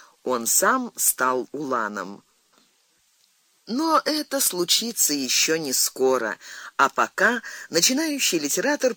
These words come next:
пылко влюбляется в дочь актрисы Санкт-Петербургских императорских театров Гриневой, Варвару Дмитриевну, тоже актрису. Молодые люди, жениху было двадцать два, а невесте двадцать лет,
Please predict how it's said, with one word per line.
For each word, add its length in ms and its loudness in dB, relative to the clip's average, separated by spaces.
пылко 380 4
влюбляется 720 2
в 80 -6
дочь 320 2
актрисы 720 0
Санкт-Петербургских 1160 0
императорских 680 0
театров 600 0
Гриневой, 840 -2
Варвару 800 2
Дмитриевну, 720 -2
тоже 260 -2
актрису. 640 -4
Молодые 400 4
люди, 480 0
жениху 480 -2
было 300 0
двадцать 500 0
два, 280 0
а 60 -2
невесте 500 -2
двадцать 520 -2
лет, 260 0